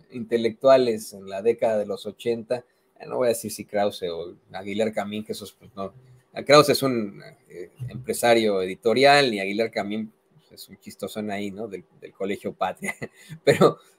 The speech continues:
eh, eh, eh, lo que le quería decir es que había varios intelectuales que siempre plantearon, por ejemplo, que ellos eran ateos, pero que eran guadalupanos al mismo tiempo, ¿no? Al hablar de la,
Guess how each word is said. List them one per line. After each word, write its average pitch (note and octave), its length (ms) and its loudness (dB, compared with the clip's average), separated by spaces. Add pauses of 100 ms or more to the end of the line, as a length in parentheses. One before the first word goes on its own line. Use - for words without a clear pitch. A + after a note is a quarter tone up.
eh, A#2+ 280 2 (1120)
eh, A2 240 0
eh, A#2 280 -2
lo A#2 160 4
que A2+ 100 0
le A2+ 120 2
quería C#3 120 4
decir C#3 140 2
es D3 80 2
que C#3+ 100 4
había C#3+ 160 8
varios D#3 240 8
intelectuales B2+ 640 0
que A#2+ 100 -6
siempre A#2 260 -4
plantearon, A2+ 420 -4
por A#2 140 -2
ejemplo, A2 480 -6
que - 100 -8
ellos A2+ 220 -2
eran B2 220 -2
ateos, A#2+ 480 0
pero G2+ 160 -4
que A2 100 -6
eran A2 140 -4
guadalupanos A#2+ 760 0
al A2 100 -4
mismo C3 220 -4
tiempo, F3+ 420 2
¿no? B2 100 -6
Al B2 100 0
hablar G#2+ 320 -2
de A#2+ 100 0
la, F#2+ 220 -8